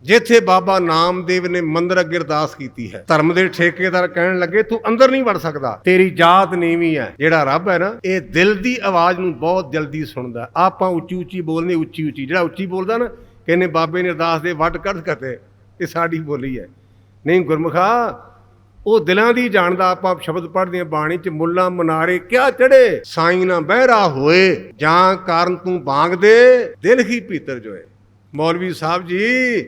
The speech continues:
ਜਿਹੜੇ ਅੱਲਾ ਨੂੰ ਆਵਾਜ਼ਾਂ ਮਾਰਦੇ ਹੋ, ਤੁਹਾਡੇ ਅੰਦਰ ਬੈਠਾ ਹੈ, ਤੁਹਾਡੇ ਅੰਦਰ। ਉੱਚੀ ਦੀ ਕੋਈ ਲੋੜ ਨਹੀਂ।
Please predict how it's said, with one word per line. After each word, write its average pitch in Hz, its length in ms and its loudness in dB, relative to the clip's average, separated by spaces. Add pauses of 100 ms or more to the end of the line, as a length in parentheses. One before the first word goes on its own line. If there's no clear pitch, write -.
ਜਿਹੜੇ 185 400 2
ਅੱਲਾ 185 260 -2
ਨੂੰ 190 140 -6
ਆਵਾਜ਼ਾਂ 165 420 -4
ਮਾਰਦੇ 170 380 -2
ਹੋ, 240 80 4
ਤੁਹਾਡੇ 185 420 -2 (100)
ਅੰਦਰ 175 240 -6
ਬੈਠਾ 151 400 -8
ਹੈ, 117 160 -10
ਤੁਹਾਡੇ 151 580 -6
ਅੰਦਰ। 151 480 -6
ਉੱਚੀ 180 280 -4
ਦੀ 185 120 -6
ਕੋਈ 175 220 -2
ਲੋੜ 160 280 -4
ਨਹੀਂ। 139 280 -6